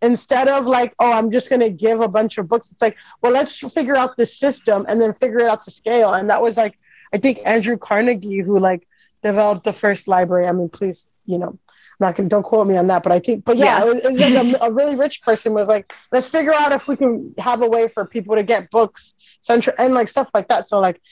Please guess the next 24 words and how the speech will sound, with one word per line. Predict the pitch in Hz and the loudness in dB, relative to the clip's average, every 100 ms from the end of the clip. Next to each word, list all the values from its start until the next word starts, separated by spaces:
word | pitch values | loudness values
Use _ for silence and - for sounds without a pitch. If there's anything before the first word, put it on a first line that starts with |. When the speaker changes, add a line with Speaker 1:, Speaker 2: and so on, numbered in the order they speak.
| _ - | _ -4
Speaker 1:
universal | 247 269 262 - 208 | 0 2 0 0 0
basic | 233 - 254 - | 0 -2 -6 0
income | 262 262 - 208 190 190 _ _ - | 0 0 -2 -2 -2 -8 _ _ -4
and | 226 | 0
all | 214 233 | 2 2
those | 247 254 | 0 0
kind | - 262 240 | -2 -2 2
of | 233 214 _ _ _ | 0 -2 _ _ _
radical | 180 220 226 254 254 254 233 220 220 214 _ _ 226 | -2 0 2 0 0 0 2 2 0 -4 _ _ -10
experimental | - 285 254 247 254 208 | -4 -2 0 0 0 -2
policies, | - 240 285 277 - 226 208 | 0 0 2 0 -2 -4 -2
like, | 214 - _ _ _ 196 | -2 -4 _ _ _ -2
that | 247 190 | 0 2
need | 220 247 196 | 2 0 -2
case | - 254 302 | -2 0 0
studies, | - 220 196 190 185 | -2 0 2 2 0
like, | 196 180 | -2 -2
those | 247 269 277 | -2 0 0
are | 285 | -2
really | 208 226 233 233 | -2 0 0 0
great | 175 220 202 | 0 0 2
Speaker 2:
Yeah. | 190 | 2
Speaker 1:
ways | 202 202 185 | 2 0 -4
for, | - 202 190 190 | -2 0 2 0